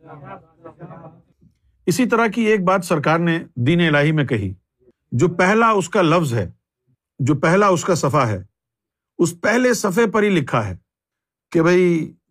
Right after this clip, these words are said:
چاند، سورج، حجر اسود میں تصاویر آنے کے بعد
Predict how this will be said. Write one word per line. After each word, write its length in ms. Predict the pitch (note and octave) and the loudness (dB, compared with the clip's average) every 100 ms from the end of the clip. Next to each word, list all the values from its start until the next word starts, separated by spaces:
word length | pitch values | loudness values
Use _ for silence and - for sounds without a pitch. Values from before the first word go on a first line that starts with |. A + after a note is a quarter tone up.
| _ | _
چاند، 400 | - D#3 E3 E3 | -2 2 2 0
سورج، 380 | D#3 E3 E3+ E3 | 0 2 2 2
حجر 260 | C#3+ C#3+ D#3 | 0 2 0
اسود 300 | C#3+ F#3 E3 | 0 -4 -2
میں 120 | D3+ | -2
تصاویر 540 | C#3+ C3+ C#3+ C#3 D#3 | -2 -2 -2 0 0
آنے 320 | D3 C3 C#3+ C#3 | -2 -2 -2 -2
کے 100 | C3 | -4
بعد 280 | A2 A#2 | -2 -2